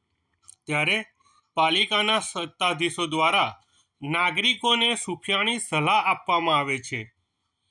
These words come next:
ત્યારે આ મામલે પાલિકાના સત્તાધીશો ખુદ જ પોતાનું આંગણું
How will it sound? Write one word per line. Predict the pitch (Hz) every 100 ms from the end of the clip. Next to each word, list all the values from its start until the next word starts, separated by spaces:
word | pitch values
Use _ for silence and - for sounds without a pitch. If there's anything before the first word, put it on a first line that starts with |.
| _ _ _ _ -
ત્યારે | 156 165 226 220 _ _ _ _ _ _ _ _
આ | - 208 233
મામલે | 185 147 127 127 131 _ _ -
પાલિકાના | 147 185 226 233 233 226
સત્તાધીશો | 190 - 185 170 180 196 180
ખુદ | - 180 202
જ | 294 - _ _ _ _ _
પોતાનું | 170 175 226 240 254 226
આંગણું | 175 180 190 190